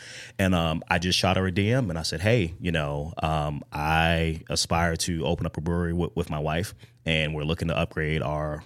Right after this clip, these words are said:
homebrew setup and all that stuff. So could I possibly come by, see what's going on?" And, you know, of course, I'm a couple days late. So she's like, "Well, some of the stuff is cherry picked off, but just come on by with the truck.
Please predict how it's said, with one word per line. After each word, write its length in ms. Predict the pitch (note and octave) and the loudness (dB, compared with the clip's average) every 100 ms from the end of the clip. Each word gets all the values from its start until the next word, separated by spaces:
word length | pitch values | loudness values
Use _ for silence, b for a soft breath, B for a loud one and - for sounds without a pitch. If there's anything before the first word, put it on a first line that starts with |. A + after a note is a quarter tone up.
| - | -4
homebrew 320 | - F2+ E2 | 2 2 2
setup 360 | - E2+ G2 G2+ | 0 2 2 0
and 80 | G#2+ | -2
all 100 | G#2+ | -2
that 100 | G#2+ | -2
stuff. 260 | A2+ A#2+ B B B B | -2 -4 B B B B
So 540 | - F2 E2+ D#2+ D#2+ - | 2 4 4 2 0 -2
could 160 | - E2 | 0 2
I 100 | D#2 | 2
possibly 420 | D#2+ D#2 - D2+ | 0 0 -2 -4
come 200 | - D2+ | -2 2
by, 340 | F2+ G2 F#2 F2+ | 4 6 6 4
see 160 | - | 0
what's 140 | D2+ - | -4 -4
going 240 | E2 D2+ | -2 0
on?" 280 | F2+ G#2 F#2+ | 2 4 2
And, 260 | D#2+ D2 - | 2 -2 -6
you 80 | - | -8
know, 200 | B1 C2 - | -8 -8 -10
of 120 | - - | -10 -2
course, 280 | F2+ D2+ | 0 0
I'm 140 | D#2+ D#2 | 0 -2
a 120 | C#2+ - - - | -4 -8 -14 -2
couple 200 | - D#2 | 0 0
days 260 | D2+ C#2+ D2 | -2 -2 0
late. 220 | D#2+ D2+ | 0 0
So 80 | C#2+ | -4
she's 160 | D2+ | -4
like, 100 | D#2+ | -4
"Well, 220 | E2 E2 E2 B B | 0 0 -2 B B
some 200 | - B2+ | 2 4
of 20 | C3+ | 6
the 60 | |
stuff 240 | - C3+ B2+ | 4 2 2
is 80 | |
cherry 240 | - B2 A#2 | 2 4 4
picked 240 | A2+ A2 | 2 2
off, 220 | G2 G2 - | 2 2 0
but 100 | E2+ | 0
just 180 | G2+ | 0
come 160 | - A2 | 2 4
on 120 | A2 | 4
by 180 | G2 G2+ | 4 4
with 120 | F#2+ | 2
the 80 | G2+ | 0
truck. 340 | - F2+ E2+ | -2 -2 -4